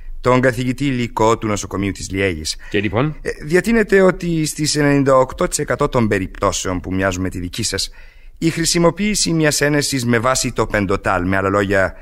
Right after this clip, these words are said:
Speaker 1: του ορού αληθείας, ε, επιτρέπει να καθορίσουμε την ακρίβεια των καταθέσεων εκείνων που έχουν κάνει αυτή την ένεση.
Speaker 2: Θέλετε να
Speaker 1: Ακούστε με, ακούστε με, ακούστε με. Το ποσοστό της αληθείας της δηλώσης σας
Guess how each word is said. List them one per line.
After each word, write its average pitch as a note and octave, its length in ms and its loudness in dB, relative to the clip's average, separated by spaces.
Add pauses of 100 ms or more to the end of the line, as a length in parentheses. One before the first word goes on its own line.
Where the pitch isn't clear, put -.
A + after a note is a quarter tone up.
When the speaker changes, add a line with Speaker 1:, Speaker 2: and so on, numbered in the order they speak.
(360)
Speaker 1:
του G#2 160 -6
ορού F#2 420 2
αληθείας, D#2+ 640 -6 (440)
ε, D#3+ 80 0
επιτρέπει F#3 600 -2
να E3 120 4
καθορίσουμε D3 640 0
την B2+ 160 -4
ακρίβεια B2 400 -2
των A2 140 -2
καταθέσεων A2 720 -2
εκείνων C#3 840 -2
που B2 100 -4
έχουν A#2 320 -4
κάνει B2 360 -2
αυτή A#2 220 -10
την - 220 -10
ένεση. - 320 -6
Speaker 2:
Θέλετε A#2 360 0
να G2 360 -2
Speaker 1:
Ακούστε - 300 -2
με, F2 60 -2
ακούστε - 240 -8
με, - 80 -6
ακούστε - 220 -12
με. - 80 -14 (520)
Το D3+ 200 4
ποσοστό D3+ 560 2
της - 180 -2
αληθείας A2+ 540 2
της G#2+ 180 -4
δηλώσης G#2+ 400 -2
σας - 340 -8